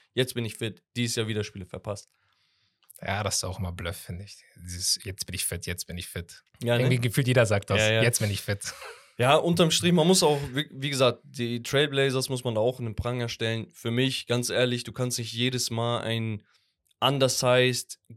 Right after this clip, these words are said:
Speaker 1: Guard neben ihm
Speaker 2: Ja.
Speaker 1: dahinstellen, die immer Tweener sind. Also wir hatten C J McCollum,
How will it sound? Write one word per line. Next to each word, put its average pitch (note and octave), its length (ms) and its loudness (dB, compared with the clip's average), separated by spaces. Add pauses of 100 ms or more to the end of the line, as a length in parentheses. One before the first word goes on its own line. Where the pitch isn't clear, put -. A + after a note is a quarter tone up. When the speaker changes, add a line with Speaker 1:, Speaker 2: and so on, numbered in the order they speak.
Speaker 1:
Guard B2 580 2
neben B2+ 600 2
ihm B2 440 -2 (380)
Speaker 2:
Ja. A2+ 140 0
Speaker 1:
dahinstellen, C3+ 880 0 (760)
die A#2 180 -6 (360)
immer C#3+ 320 4
Tweener D3+ 420 0
sind. C3+ 260 -4
Also A2+ 360 -4
wir A#2 140 -4
hatten A#2+ 380 -4
C C3 300 -6
J B2 200 0
McCollum, C#3+ 680 -2